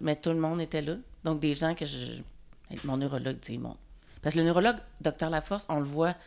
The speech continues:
plusieurs reprises dans mon, dans le, le documentaire parce que Bruno venait avec moi au rendez-vous.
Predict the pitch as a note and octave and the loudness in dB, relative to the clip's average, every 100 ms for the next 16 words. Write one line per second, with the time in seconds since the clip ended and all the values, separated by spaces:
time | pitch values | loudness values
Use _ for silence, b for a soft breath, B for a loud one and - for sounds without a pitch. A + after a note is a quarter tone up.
0 | B B B B B - - - - - | B B B B B -20 -20 -20 -20 -20
1 | - G#3+ G3 F#3+ F3 D3+ - F#3 F3 D3+ | -6 0 4 6 6 2 2 0 0 2
2 | C#3 C#3 C#3 - - C#3+ C3+ C3+ C3+ C3+ | 2 2 -2 -6 -6 -2 -2 -2 -2 -4
3 | - C#3 C#3+ C#3 C3+ A3 F#3 - D3 D#3+ | -2 -2 -2 -4 -2 0 0 -2 -2 -2
4 | F#3 G#3 - - - - E3+ F3+ D#3 C#3 | -2 -2 -8 -20 -18 -2 2 2 0 -2
5 | D#3+ D#3 E3+ D3+ C#3+ C#3+ D#3 | -2 -2 -2 -2 -2 -2 -4